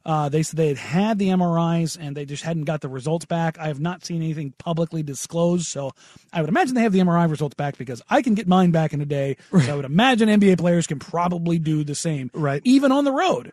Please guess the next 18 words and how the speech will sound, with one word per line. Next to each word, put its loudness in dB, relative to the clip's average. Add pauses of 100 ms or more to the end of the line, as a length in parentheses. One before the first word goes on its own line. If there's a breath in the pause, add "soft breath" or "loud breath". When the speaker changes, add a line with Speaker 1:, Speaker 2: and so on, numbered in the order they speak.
Speaker 2:
Yeah. -2 (360 loud breath)
Speaker 1:
Uh, 6
but 6
the 4
Blazers 2
had 2
their 0
own 4
injuries 2
to 0
deal 2
with. 0
Josh 0
Hart 0
out -6
with -8
a -16
hamstring, 2